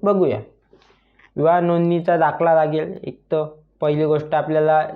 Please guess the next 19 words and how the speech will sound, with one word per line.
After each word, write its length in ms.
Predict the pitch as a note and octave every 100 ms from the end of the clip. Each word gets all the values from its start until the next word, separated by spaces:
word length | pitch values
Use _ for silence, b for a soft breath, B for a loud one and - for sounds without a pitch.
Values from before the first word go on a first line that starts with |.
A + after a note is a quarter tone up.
| - D3+ -
दोघांचे 680 | D3 C3+ C3 C#3+ D#3 D#3 D#3
लग्न 260 | C#3 C#3+ D#3
झाले 240 | D3 C#3+
आहे 80 | D3
त्यांचा 360 | C#3+ C#3+ C#3 D3+
दाखला 340 | C#3+ - D3
मिळते 300 | D3 C#3 D3
विवाह 180 | C#3 C#3+
नोंदणीचा. 640 | C3+ C3+ C3+ C3 B2+ C3 C3 b b b
वर 220 | D#3+ E3+
वधू 240 | E3+ D#3+ E3+
यांचे 340 | E3 D3+ E3+
शाळा 320 | E3 D3+ D3
सोडण्याचा 540 | D3 D3+ D3 D3+ D3 D3
दाखला 320 | C#3 C3+ C#3+
म्हणजे 240 | C#3+ D#3 E3 -
टीसी 300 | F3+ E3 F3
लागेल 300 | D#3+ D3 D3+
इथे. 320 | C#3+ C#3 C#3+